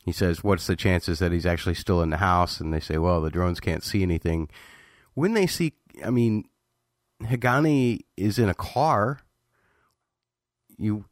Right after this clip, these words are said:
telling me that they wouldn't have the ability to, to see taillights going out of the facility? Although, would they try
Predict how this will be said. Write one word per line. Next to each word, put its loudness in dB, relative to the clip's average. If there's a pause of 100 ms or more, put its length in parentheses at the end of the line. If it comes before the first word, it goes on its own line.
telling 0
me 2
that 0 (640)
they 0 (760)
wouldn't 0
have 0
the 2
ability 2
to, 0 (120)
to 0
see -2
taillights -2
going 0
out 2
of 0
the 0
facility? -2
Although, 2
would 0
they 2 (100)
try 0